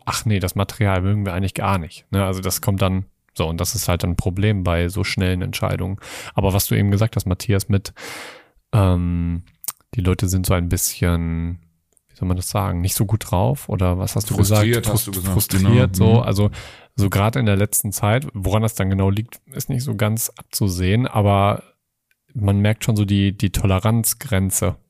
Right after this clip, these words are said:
Speaker 1: ist, äh, nicht mehr so richtig vorhanden. Also auf, äh, auf Sachen wie, ah, leider verzögert sich das jetzt irgendwie um eine Woche, weil Feiertage waren, was, der, der Lieferant kann nicht
Speaker 2: Mhm.
Speaker 1: liefern. So, sondern dann gibt's manchmal direkt,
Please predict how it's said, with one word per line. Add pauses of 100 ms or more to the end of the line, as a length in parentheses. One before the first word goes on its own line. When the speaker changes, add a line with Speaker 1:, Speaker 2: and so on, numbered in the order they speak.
(200)
Speaker 1:
ist,
äh,
nicht
mehr
so
richtig
vorhanden.
Also
auf,
äh,
auf
Sachen
wie, (340)
ah,
leider
verzögert
sich
das
jetzt
irgendwie
um
eine
Woche,
weil
Feiertage
waren,
was, (120)
der,
der
Lieferant
kann
nicht
Speaker 2:
Mhm.
Speaker 1:
liefern. (420)
So,
sondern
dann
gibt's
manchmal
direkt,